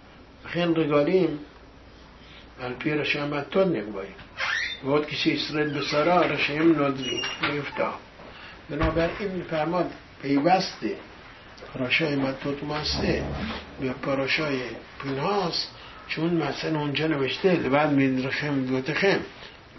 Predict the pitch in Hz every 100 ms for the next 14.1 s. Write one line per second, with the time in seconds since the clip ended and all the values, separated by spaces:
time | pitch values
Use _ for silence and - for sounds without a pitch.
0 | - 123 120 123 127 123 127 117 127 123
1 | 123 123 127 170 185 180 175 156 147 165
2 | 151 180 160 135 131 139 135 135 135 135
3 | 131 127 123 120 147 185 214 - - -
4 | - - - - - 139 127 127 131 131
5 | 127 131 127 127 127 135 156 170 123 98
6 | 90 - - - - - 135 156 170 170
7 | 170 165 - - 139 135 139 139 - 139
8 | 139 135 135 131 139 143 - - - -
9 | - - - - - - 131 147 165 165
10 | 165 160 165 - - - - - - 117
11 | 127 139 131 127 117 147 151 156 - -
12 | 117 117 131 143 147 127 156 123 - -
13 | - - - - - - 127 110 117 110
14 | -